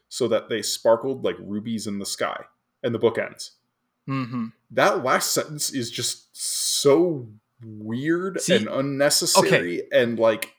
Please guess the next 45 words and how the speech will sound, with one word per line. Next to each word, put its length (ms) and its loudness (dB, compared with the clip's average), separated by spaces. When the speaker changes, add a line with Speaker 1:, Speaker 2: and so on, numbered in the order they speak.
Speaker 1:
completely 640 -6
robs 460 0
the 200 -10
impact 500 -4
of 360 -2
that 200 0
final 480 4
line, 500 0
like, 300 -6
"Tell 280 6
them 300 2
the 100 -6
truth." 500 -14
Speaker 2:
I 100 2
wasn't 400 -4
Speaker 1:
You 40 -4
know? 40 -4
Speaker 2:
sure 80 -4
how 60 -10
to 80 -10
phrase 300 -16
this. 260 -18
Thank 300 -2
you, 60 -14
because 380 -4
that's 120 -6
the 40 -2
thing 120 2
that 80 2
happens 280 0
in 80 2
a 80 2
lot 140 4
of 100 -2
chapters 520 0
in 120 0
this 140 -2
book. 380 -8
I 80 -4
think 240 -4
it, 180 -8
I 80 -4
think 160 -6
I 60 -4
remember, 420 0